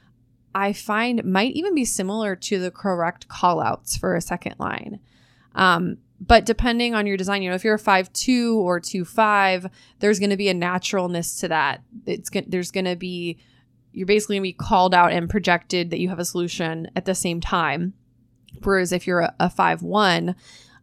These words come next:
uh, you're, it's gonna be based on the investigations and the foundation that you've built, whether or not you have a solution for somebody. Um, if you're a three five, it's gonna be based on your trial and error and what you've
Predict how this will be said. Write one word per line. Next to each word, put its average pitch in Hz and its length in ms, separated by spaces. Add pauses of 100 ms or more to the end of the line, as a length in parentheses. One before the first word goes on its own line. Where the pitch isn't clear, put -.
(100)
uh, 165 260
you're, 185 280
it's 196 140
gonna 214 160
be 190 100
based 175 300
on 180 80
the 170 80
investigations 175 800
and 170 80
the 170 60
foundation 165 640
that - 120
you've 170 260
built, - 520 (200)
whether 180 400
or 165 60
not 165 240
you 175 80
have 170 200
a 170 60
solution 160 460
for - 140
somebody. - 600 (560)
Um, 165 380
if 196 160
you're 180 120
a 180 60
three 170 300
five, 180 640 (140)
it's - 160
gonna 196 120
be 185 80
based 180 260
on 175 80
your 180 100
trial 160 380
and 170 100
error 180 480 (260)
and 170 260
what 180 360
you've 175 640